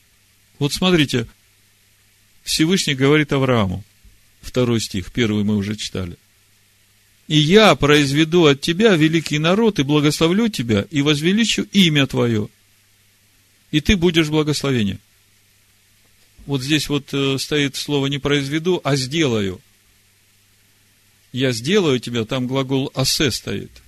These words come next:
«Я сделаю тебя великим народом». И когда с вот этим, э, римским мышлением смотришь на этот стих, нам ведь всем надо будет идти путём Авраама, сейчас мы в четвёртом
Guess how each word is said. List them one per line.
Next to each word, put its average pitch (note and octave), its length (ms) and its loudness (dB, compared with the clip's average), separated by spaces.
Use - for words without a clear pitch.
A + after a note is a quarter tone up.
«Я C3 160 0
сделаю C#3+ 480 0
тебя B2 220 -4
великим D#3+ 400 -8
народом». C#3 380 -4
И C#3+ 160 -6
когда C#3+ 540 -2
с - 120 -14
вот C3 180 -6
этим, A#2+ 400 -6
э, G#2+ 340 -10
римским C3+ 460 -4
мышлением C3 520 -2
смотришь F#3 600 -6
на A2 460 -6
этот A2+ 280 -10
стих, - 340 -10
нам A#2+ 180 -2
ведь A2 140 -4
всем D3 220 -4
надо A2+ 200 -2
будет G#2 240 -4
идти A2 160 -8
путём G#2 380 -4
Авраама, A2+ 440 -2
сейчас - 240 -10
мы G2+ 120 -6
в - 60 -16
четвёртом G2 520 -8